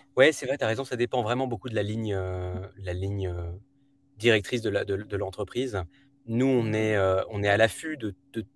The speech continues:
Speaker 1: tout outil qui peut améliorer notre productivité. C'est aussi vachement lié à notre business qui est très dur. Je le dis ici, en live, c'est très dur. Après de la levée de fonds, c'est toujours mieux
Speaker 2: <laughs>
Speaker 1: que de le dire avant. Pourquoi dur ? Alors, on, on exécute bien. Moi, je suis très content de,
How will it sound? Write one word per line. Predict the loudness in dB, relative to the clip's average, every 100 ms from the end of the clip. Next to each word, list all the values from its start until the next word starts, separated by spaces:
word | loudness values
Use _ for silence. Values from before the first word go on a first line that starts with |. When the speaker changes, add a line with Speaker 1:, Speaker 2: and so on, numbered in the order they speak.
| -16
Speaker 1:
tout | -14 -10
outil | -10 -10 -14
qui | -18
peut | -8 -2 0
améliorer | 0 -2 -2
notre | -4
productivité. | -6 -12 -12 -18 -8 -4
C'est | -4 -4
aussi | -4 -6 -10 -6
vachement | 2 2 2 0 0
lié | 2
à |
notre | 0 -2
business | -4 -2 -2
qui | -6
est |
très | -4 -2
dur. | 0 -2 -4 _ _ _ -20 -20 _ -12
Je | -6
le | -4
dis | -4
ici, | -8 -8 -10 -10 -4
en | 0
live, | 2 0 -4
c'est | -8
très | -6
dur. | -4 -4 -4
Après | -6 -6 -2
de | 0
la |
levée | 0 0
de | -2
fonds, | -2 -6
c'est | -6
toujours | -4 -2
mieux | -2 -2 -4 -12 -20
Speaker 2:
<laughs> | -20 _
Speaker 1:
que | -16
de | -10
le |
dire | -4 0
avant. | 2 0 -6 -10 -18 -18 -18 -2
Pourquoi | 4 8 8
dur ? | 8 10 12
Alors, | 12 12 8 6
on, | 4
on |
exécute | 6 6 2 -2
bien. | 4 8 8 8
Moi, |
je | 2
suis | 0
très | 0
content | 2 2 2
de, | 2 2